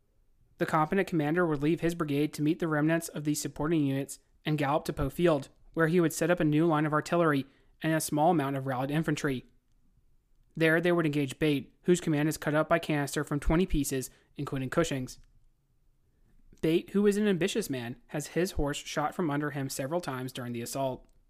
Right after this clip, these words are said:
We have a good description of Bates' attack. By two o'clock, our forces were exhausted except Stuart's division,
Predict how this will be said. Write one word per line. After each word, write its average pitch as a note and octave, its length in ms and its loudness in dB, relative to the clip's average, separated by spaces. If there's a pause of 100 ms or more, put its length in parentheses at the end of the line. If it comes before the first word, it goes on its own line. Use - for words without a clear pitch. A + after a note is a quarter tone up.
(680)
We G3+ 120 2
have E3 200 4
a F3+ 60 0
good D3+ 140 0
description D#3 440 -4
of C3 120 -6
Bates' B2 220 -10
attack. C#3 440 -6 (2500)
By F3 120 6
two G#3+ 180 4
o'clock, E3+ 340 6
our E3 240 6
forces D#3+ 400 2
were D#3+ 120 6
exhausted C#3 520 0
except D3+ 320 -4
Stuart's D3 300 0
division, C#3 500 0